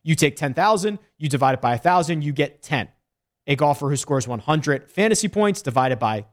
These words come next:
ten, their value per their salary is ten X. They returned ten times their value because one hundred points over ten is ten.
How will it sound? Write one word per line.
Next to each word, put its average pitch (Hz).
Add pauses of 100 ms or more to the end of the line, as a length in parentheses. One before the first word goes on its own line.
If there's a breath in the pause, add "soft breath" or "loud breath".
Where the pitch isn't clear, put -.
ten, 262 (1000)
their 156
value 147 (400)
per 143 (960)
their 147
salary 123 (100)
is 113 (100)
ten 113
X. 90
They 107
returned 107
ten 110
times 95
their 113
value 196 (1080 soft breath)
because 123
one 110
hundred 113
points 226
over 120
ten 190
is 135
ten. 101